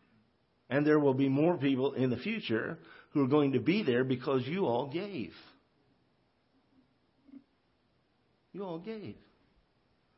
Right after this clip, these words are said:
Wow. That's incredible.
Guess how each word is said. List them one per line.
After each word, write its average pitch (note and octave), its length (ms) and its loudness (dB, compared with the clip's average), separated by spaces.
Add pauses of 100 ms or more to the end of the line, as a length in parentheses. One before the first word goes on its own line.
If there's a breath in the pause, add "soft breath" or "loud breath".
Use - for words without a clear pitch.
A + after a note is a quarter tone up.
(580)
Wow. E3+ 560 -10 (960 loud breath)
That's A3+ 160 -6
incredible. A#3 580 -4